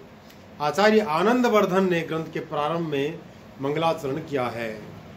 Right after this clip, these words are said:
और आशीर्वादात्मक नम-, मंगलाचरण किया है।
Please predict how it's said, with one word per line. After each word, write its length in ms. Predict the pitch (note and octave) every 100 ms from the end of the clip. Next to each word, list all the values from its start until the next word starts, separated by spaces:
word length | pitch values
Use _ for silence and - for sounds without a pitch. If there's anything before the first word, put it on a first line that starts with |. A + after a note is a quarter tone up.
| - - - - - - - - - E3+
और 220 | G3 A#3+
आशीर्वादात्मक 1080 | - F3+ F3+ B3+ B3+ A#3+ A3+ A3 A3 G#3 F3+
नम-, 260 | F3 F3+
मंगलाचरण 540 | E3 E3 E3 D#3 D3 C#3
किया 260 | B2+ C#3
है। 220 | A#2 G#2+